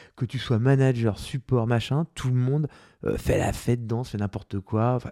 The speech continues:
tout le monde, il y a lâcher prise. Et ça crée des interactions. Et je te jure qu'au séminaire,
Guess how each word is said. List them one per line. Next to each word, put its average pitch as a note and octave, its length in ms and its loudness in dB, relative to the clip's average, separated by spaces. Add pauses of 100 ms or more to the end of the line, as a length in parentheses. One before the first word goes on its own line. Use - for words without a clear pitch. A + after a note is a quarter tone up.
tout D3 160 -6
le C3+ 60 -2
monde, C#3 100 -2 (200)
il B2+ 40 0
y A#2+ 60 6
a A#2 100 6 (280)
lâcher C#3 300 4
prise. - 340 -6 (680)
Et G#2+ 80 0
ça A2+ 160 0
crée C3 160 2
des A2 80 0
interactions. G#2 520 -2
Et G#2 60 -4
je G#2+ 140 -2
te A2 140 0
jure A2 280 2
qu'au A2 120 -6
séminaire, A2+ 440 0